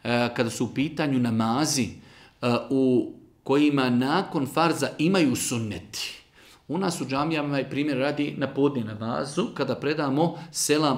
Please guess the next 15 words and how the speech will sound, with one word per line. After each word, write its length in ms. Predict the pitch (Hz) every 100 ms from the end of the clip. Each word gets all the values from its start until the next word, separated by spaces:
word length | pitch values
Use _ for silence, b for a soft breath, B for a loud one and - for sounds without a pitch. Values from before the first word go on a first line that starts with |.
| 127
u 60 |
džematu, 440 | 117 117 151 208 180
ljudi 260 | 185 165
ustaju 340 | 151 151 165 160
klanjati 320 | 147 156 180
sunnete. 480 | - 226 143 - - - B B B B B B
Svakako, 600 | - 185 185 151 151 180 180
od 160 | 135 -
sunneta 580 | - 175 196 135 - 131
je 440 | 127 175 226 233 -
da 100 | 123
se 200 | - 113
zikri 560 | 104 143 208 - 185
nakon 420 | 147 147 170 226 208
farza. 460 | 190 127 - -